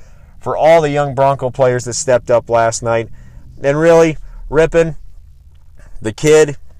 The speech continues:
really hoped he was gonna be one of the first quarterbacks drafted out of Boise State in the N F L. Didn't happen. But like I said, he brought that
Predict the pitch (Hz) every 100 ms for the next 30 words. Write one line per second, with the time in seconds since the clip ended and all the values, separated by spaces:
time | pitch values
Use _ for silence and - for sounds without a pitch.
0 | - - - - - 113 139 151 143 156
1 | 147 135 120 135 127 120 131 131 113 143
2 | 131 - 139 139 135 135 131 - - -
3 | - - - 131 139 135 131 127 113 123
4 | 131 117 - 131 123 123 117 123 123 117
5 | 127 120 120 120 123 117 - - _ 110
6 | 120 131 120 - 113 123 131 127 127 120
7 | 110 -